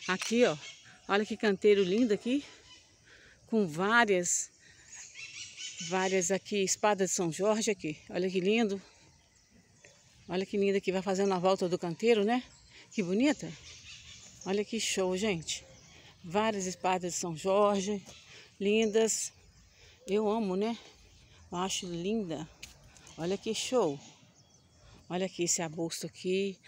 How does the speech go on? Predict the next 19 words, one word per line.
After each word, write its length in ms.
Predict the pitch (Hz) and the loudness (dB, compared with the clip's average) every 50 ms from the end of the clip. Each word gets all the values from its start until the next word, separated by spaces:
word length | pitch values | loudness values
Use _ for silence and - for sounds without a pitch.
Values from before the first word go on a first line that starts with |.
| - - - - | -20 -20 -12 -6
Olha 180 | 165 180 185 185 | -4 -4 -4 -2
que 100 | - 196 | -4 -4
bonitinho 540 | 160 170 170 170 165 - - - 190 180 | -2 -2 -2 -2 -2 -4 -2 -2 -2 -2
aqui 180 | 175 - - 185 | -4 -4 -4 -4
essa 220 | 170 - - 170 | -4 -2 -4 -6
placa 340 | - - 170 170 175 - - | -6 -6 -6 -6 -6 -6 -8
aqui. 300 | 165 - - - 190 180 | -12 -10 -6 -2 -2 0
"Hoje 340 | 170 165 180 190 185 170 185 | 0 2 2 0 0 0 -2
é 60 | 170 | -4
dia 420 | 143 139 156 160 160 175 185 185 170 | -4 -4 -6 -6 -2 0 0 0 0
de 140 | 160 165 | 0 -2
ser 180 | 165 - - 185 | -2 -2 -2 -2
feliz. 720 | 165 - 170 156 156 165 170 185 190 196 196 - - - - - - - - | -2 -4 -4 -4 -4 -4 -4 -4 -4 -4 -4 -4 -6 -8 -10 -16 -20 -10 -4
Encare 400 | - 220 208 - 214 208 208 196 | -2 -2 -2 0 -2 -2 -2 -2
seus 300 | 196 - 208 190 175 160 | -2 0 0 2 2 0
medos. 480 | 160 170 185 196 202 180 180 180 - 196 | 0 0 2 2 2 2 0 -2 -2 -2
Acredite 480 | 196 - 214 208 170 190 208 196 - | -4 -4 -4 -4 -2 -2 -2 -2 -2
em 240 | 202 202 208 196 196 | -2 -2 -2 -2 -4
você. 460 | 185 214 220 208 - - 185 165 170 | -4 -4 -2 -2 0 0 -2 -2 -4